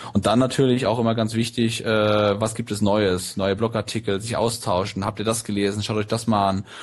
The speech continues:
Und dadurch, dass halt aber das operative Geschäft darf ja nicht immer gestört werden. Also wenn man jeden Tag im Skype-Chat ist und dann das poppt das, die ganze Zeit das Ding auf,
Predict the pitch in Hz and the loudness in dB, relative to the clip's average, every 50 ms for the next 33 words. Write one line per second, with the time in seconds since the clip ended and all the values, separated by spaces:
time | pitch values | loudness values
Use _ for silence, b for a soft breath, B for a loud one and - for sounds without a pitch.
0 | B B - 101 101 107 110 110 110 110 113 117 117 120 117 117 123 113 101 107 | B B 2 2 2 4 2 2 2 2 0 -2 -2 -4 -4 -2 -4 -2 -2 -2
1 | 104 104 101 101 95 - 110 110 - - 185 208 233 202 151 117 - - 107 101 | -4 -4 -6 -8 -8 -6 -6 -8 -4 -2 -2 0 0 0 0 -2 -2 -4 -6 -2
2 | 104 104 110 123 120 117 113 110 117 117 113 107 - - - 110 127 123 - 98 | -2 0 0 0 0 -2 -2 -2 -2 -2 -2 -2 -4 0 0 0 0 0 0 0
3 | 90 87 85 85 85 92 104 101 101 104 104 104 104 107 113 107 104 110 123 131 | 0 0 0 -2 -2 -4 -2 -2 0 0 2 0 0 -2 -2 -2 0 0 0 0
4 | - 135 117 120 120 - 107 104 - - 101 104 - - - 135 - 123 131 - | 0 0 0 0 0 -2 -6 -6 -4 -4 -4 -2 -2 -2 -4 -4 -4 -4 -6 -4
5 | - 110 107 104 107 107 113 113 - - 175 - - 131 120 117 - - 98 92 | -4 -2 -2 0 -2 -2 -4 -4 -4 -6 -6 -4 -4 -4 -6 -4 -4 -6 -4 -2
6 | - 123 127 - 131 117 113 - - 170 175 - 85 98 135 165 - B | -2 -2 0 0 -2 -2 -2 0 0 0 0 2 2 2 0 0 -2 B